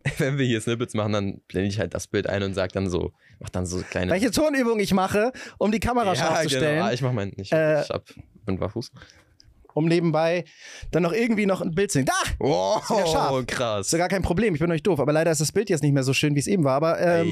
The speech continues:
Speaker 1: Ei,
Speaker 2: macht ja
Speaker 1: ei,
Speaker 2: nichts.
Speaker 1: ei. Das
Speaker 2: Nein,
Speaker 1: ist
Speaker 2: also, ähm,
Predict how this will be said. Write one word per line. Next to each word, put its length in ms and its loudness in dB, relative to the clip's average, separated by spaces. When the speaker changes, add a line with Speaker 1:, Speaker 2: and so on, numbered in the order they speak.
Speaker 1:
Ei, 40 2
Speaker 2:
macht 140 -2
ja 80 2
Speaker 1:
ei, 40 0
Speaker 2:
nichts. 160 -2
Speaker 1:
ei. 60 -4
Das 80 0
Speaker 2:
Nein, 160 0
Speaker 1:
ist 100 -6
Speaker 2:
also, 320 2
ähm, 520 2